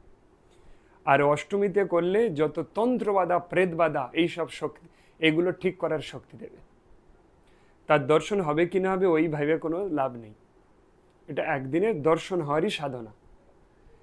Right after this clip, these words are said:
কিন্তু যদি দর্শন না হয়ও এই ফলগুলো পেয়ে যাবেন। যদি তাকে পত্নী রূপে সাধনা করেন তো খুব বিপদ হবে, আপনার বিছানাতে কোনো মহিলা টাচ করলে সে মারা যাবে। হুম,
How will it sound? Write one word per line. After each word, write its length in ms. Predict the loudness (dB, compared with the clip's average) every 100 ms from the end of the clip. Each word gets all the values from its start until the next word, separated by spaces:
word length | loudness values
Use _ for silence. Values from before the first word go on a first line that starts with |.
| -6
কিন্তু 180 | -4 -2
যদি 220 | 0 0
দর্শন 400 | 2 0 0 -2
না 360 | 0 2 2 2
হয়ও 380 | 4 4 2
এই 160 | 2 0
ফলগুলো 480 | 0 -4 -2 -2 -2
পেয়ে 240 | 0 -2
যাবেন। 280 | -2 -6 -10 -20 _ _ _ _ _ -20 -6
যদি 220 | -2 0
তাকে 540 | 2 0 2 2 2 -2 0
পত্নী 320 | 0 2 0
রূপে 340 | 0 2 4 4
সাধনা 440 | 0 -2 -2 -2
করেন 340 | -2 -2 -2
তো 100 | -6
খুব 200 | -4 -4
বিপদ 360 | -4 -2 -2 0
হবে, 220 | 0 0 -4 _ _ _ -20 _
আপনার 400 | 0 2 2 0
বিছানাতে 720 | 0 -2 -2 -2 -2 0 0
কোনো 280 | 0 -2 0
মহিলা 360 | 0 2 2 0
টাচ 340 | 0 0 0
করলে 260 | -6 -4 -4
সে 120 | -4
মারা 220 | -10 -12
যাবে। 200 | -18 -20 -20 _ _ _ _ _ _ _ -20 -20 -20 -20 -20 _ _ _ _
হুম, 180 | -10 -10